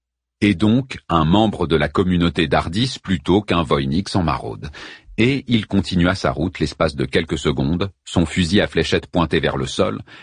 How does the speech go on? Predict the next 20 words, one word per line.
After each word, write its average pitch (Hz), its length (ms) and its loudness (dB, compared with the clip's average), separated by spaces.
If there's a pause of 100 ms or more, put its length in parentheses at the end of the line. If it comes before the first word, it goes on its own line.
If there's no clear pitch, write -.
les 95 240 2
épaules 131 380 2
ployant 120 500 2
sous 107 240 -2
le 87 120 4
poids 95 280 2
de 82 100 -2
son 76 180 -6
fardeau. 80 500 0 (840)
Puis 147 300 2
il 117 180 2
se - 140 0
tourna 101 320 2
vers 95 160 0
elle 120 160 -2
pour 87 180 -2
lui 85 140 0
lancer 80 300 0
un 76 140 2
salut, 80 440 -2